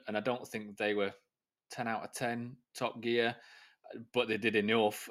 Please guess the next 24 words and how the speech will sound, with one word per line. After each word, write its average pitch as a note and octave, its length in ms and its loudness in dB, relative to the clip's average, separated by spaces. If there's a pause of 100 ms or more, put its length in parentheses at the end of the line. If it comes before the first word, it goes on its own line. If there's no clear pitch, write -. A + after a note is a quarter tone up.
I G#2+ 60 0
think A2 160 -4
it's A2 140 -4
just A2+ 160 -6
that F2+ 120 4
experience A2+ 720 0
that G#2+ 200 0
the G#2+ 80 0
Bills A#2 500 2 (880)
haven't B2 260 -4
really A#2+ 160 2
changed C3 480 2
in C3+ 60 0
the C3 60 2
last C3 260 0
couple D3 260 0
of C#3+ 80 6
years. D3 320 6
Like B2 140 2
you A2 60 -2
said, C3+ 180 4
it's - 140 -4
the A#2 80 -6
same, B2 500 2